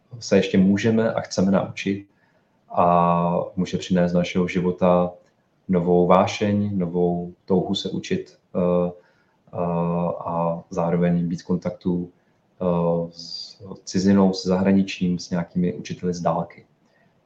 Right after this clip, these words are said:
Takže kolem toho dvacátého sedmého listopadu se zamyslete nad tím, zda byste nechtěli, eh, m, poznat, eh, nějakou dalekou kulturu,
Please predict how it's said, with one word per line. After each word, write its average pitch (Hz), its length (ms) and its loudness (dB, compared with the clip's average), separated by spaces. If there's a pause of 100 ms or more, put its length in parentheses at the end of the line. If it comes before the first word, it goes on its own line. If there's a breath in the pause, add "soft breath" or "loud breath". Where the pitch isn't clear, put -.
(120)
Takže 85 340 -6 (560)
kolem 90 260 2
toho 90 160 0
dvacátého 87 460 0
sedmého 90 380 0
listopadu 95 800 0 (480 loud breath)
se - 180 -6 (320)
zamyslete 87 460 0
nad 87 160 2
tím, 92 280 0
zda - 180 -2
byste 87 640 -2 (320)
nechtěli, 92 640 0 (540 soft breath)
eh, 87 520 2 (220)
m, 87 340 -4 (180)
poznat, 95 580 2 (720)
eh, 87 40 0
nějakou 87 460 0 (580)
dalekou 92 400 2
kulturu, 110 640 -2